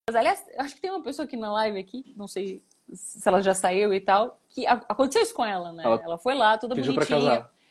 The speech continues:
Speaker 1: pediu pra casar, ele falou, "Ai, que bom, fico muito feliz que você queira se casar. Já pode me dar o seu I D aqui, querida? Vá ser feliz."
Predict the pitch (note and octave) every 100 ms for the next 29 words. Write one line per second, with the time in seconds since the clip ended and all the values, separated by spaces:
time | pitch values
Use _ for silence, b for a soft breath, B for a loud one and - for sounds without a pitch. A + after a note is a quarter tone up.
0 | _ B3 A#3+ B3+ C4 A3+ A3+ A3 A#3 C#4+
1 | F#4 F#4+ F#4 F4+ G#4+ A3+ B3+ C#4 - F4+
2 | A4 - D4+ C#4+ - C#4+ C4+ C#4+ C#4+ -
3 | D4+ A3+ G#3 A3+ A4 A#4+ F#4 F#4 E4 D4+
4 | A#3 A3+ A3+ G#3+ G3+ G3 F3 F#3 F3 -
5 | E4 - B3 A3+ E4+ D#4+ B4 B4 - A4
6 | A4+ F4+ D4 - -